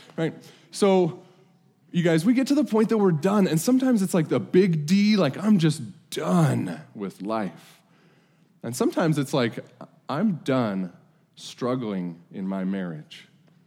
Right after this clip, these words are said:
Right? I'm just, I'm done being the one that's putting in all the effort. Or I'm done chasing my kids and trying to get them to,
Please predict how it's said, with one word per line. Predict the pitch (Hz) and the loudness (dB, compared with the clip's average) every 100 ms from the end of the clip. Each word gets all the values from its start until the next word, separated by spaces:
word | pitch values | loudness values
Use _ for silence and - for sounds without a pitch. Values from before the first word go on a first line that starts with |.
| _ - | _ -4
Right? | 143 | -2
I'm | 170 | 0
just, | 208 - | -2 -4
I'm | 156 196 | -4 -2
done | 165 156 170 | 0 0 0
being | 175 160 | 0 -2
the | 135 | -2
one | 127 139 | -2 -2
that's | 139 - | -4 -6
putting | 147 135 | -6 -4
in | 123 | -4
all | 120 117 | -4 -6
the | 98 | -8
effort. | 113 - 90 - - - | -12 -12 -14 -16 -20 -2
Or | 170 | -2
I'm | 190 226 180 - | 0 0 -2 -4
done | 190 190 196 170 139 - - - | -4 -2 0 0 -2 -8 -16 -4
chasing | 202 202 185 208 170 | 0 0 0 0 2
my | 143 127 | 2 0
kids | 127 202 190 170 | -2 2 2 2
and | 143 131 | 0 -2
trying | 175 196 220 202 175 | -4 -2 0 0 0
to | 147 | 0
get | 175 185 | -2 -2
them | 165 139 | -4 -2
to, | 127 | -4